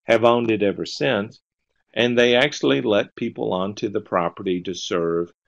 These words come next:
as a, um, uh, you know, interpretive site. I wouldn't really call it a museum,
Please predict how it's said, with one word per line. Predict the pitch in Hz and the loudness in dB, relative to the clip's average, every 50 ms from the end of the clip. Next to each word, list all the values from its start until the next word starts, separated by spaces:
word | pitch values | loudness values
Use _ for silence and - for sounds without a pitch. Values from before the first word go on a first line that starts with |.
| _ _ _ _ _ - | _ _ _ _ _ -4
as | - 90 95 95 95 90 90 101 | 0 0 0 0 0 -2 -4 -2
a, | 90 87 87 85 85 85 85 | -2 0 0 0 0 -2 -2
um, | 82 78 80 80 87 _ _ _ _ _ _ _ _ _ _ _ _ _ _ _ _ _ _ _ _ _ _ _ _ _ _ _ _ 80 | -2 -4 -6 -10 -12 _ _ _ _ _ _ _ _ _ _ _ _ _ _ _ _ _ _ _ _ _ _ _ _ _ _ _ _ _
uh, | 80 78 85 - - - _ _ _ _ _ _ _ _ _ _ _ _ _ _ _ _ _ _ _ _ _ _ _ _ _ _ _ _ _ _ _ _ _ _ _ _ _ _ _ _ _ | -20 -20 -20 -20 -20 -20 _ _ _ _ _ _ _ _ _ _ _ _ _ _ _ _ _ _ _ _ _ _ _ _ _ _ _ _ _ _ _ _ _ _ _ _ _ _ _ _ _
you | 113 113 104 | -4 -2 -2
know, | 92 92 90 - _ _ _ _ _ _ _ _ _ _ _ _ _ | -2 -2 -4 -10 _ _ _ _ _ _ _ _ _ _ _ _ _
interpretive | 110 110 101 - 165 170 170 139 90 80 71 - | -12 -8 0 0 0 2 2 0 -2 -2 -6 -6
site. | - 80 76 - - - - _ _ | -12 -14 -12 -12 -14 -18 -18 _ _
I | - 113 | -10 -6
wouldn't | 120 131 139 131 117 110 | -2 -2 -2 -2 0 0
really | 110 104 101 95 | 0 0 0 -2
call | - - 101 95 87 82 | -4 -6 -4 -4 -4 -4
it | 76 - | -6 -8
a | 73 | -12
museum, | 71 76 80 80 80 80 90 113 127 127 117 107 101 101 110 110 | -12 -12 -12 -12 -12 -8 -6 -4 -4 -2 -2 -2 -4 -4 -8 -12